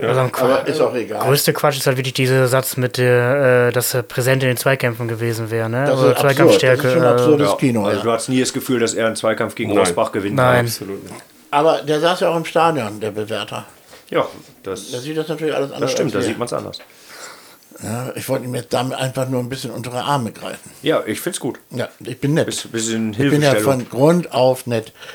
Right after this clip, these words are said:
Speaker 2: So, jetzt kommen wir zum K-, äh, Kickernoten und unseren Noten.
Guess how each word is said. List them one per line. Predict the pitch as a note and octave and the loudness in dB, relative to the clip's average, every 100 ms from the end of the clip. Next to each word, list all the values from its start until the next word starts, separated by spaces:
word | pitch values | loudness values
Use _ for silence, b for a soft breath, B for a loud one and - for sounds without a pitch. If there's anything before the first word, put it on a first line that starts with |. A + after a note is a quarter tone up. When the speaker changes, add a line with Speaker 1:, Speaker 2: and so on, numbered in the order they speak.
| B - | B 4
Speaker 2:
So, | C3 - - | 4 4 0
jetzt | E3+ | 2
kommen | G#3+ A3 | 6 6
wir | G#3 - | 6 6
zum | G#3 F#3+ F3 | 4 2 0
K-, | - | 2
äh, | F3 E3 | 6 6
Kickernoten | E3 A#3 G#3+ G3+ G3 F#3 | 4 2 4 4 0 0
und | E3 | 0
unseren | E3 E3 C#3 | 2 2 4
Noten. | A#2 G#2+ G2+ | 2 0 -6